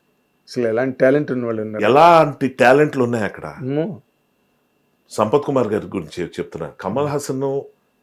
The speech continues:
Speaker 2: గారు, విశ్వనాథ్ గారు వచ్చి ఆంధ్ర జాలరీ
Speaker 1: డాన్స్ నేర్చుకు
Speaker 2: డాన్స్
Speaker 1: వెళ్ళారు కదా?
Speaker 2: నేర్చుకుని వెళ్ళారు.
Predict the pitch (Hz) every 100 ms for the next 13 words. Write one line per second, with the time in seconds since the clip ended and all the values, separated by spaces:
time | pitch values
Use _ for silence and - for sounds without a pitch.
0 | _ - 113 107 175 - _ _ _ _
1 | 104 - 147 139 127 123 101 - 98 85
2 | 87 _ - 110 123 120 110 107 92 80
3 | 73 73 _ 226 135 123 120 139 143 -
4 | 127 - 127 123 135 123 110 120 139 107
5 | 98 -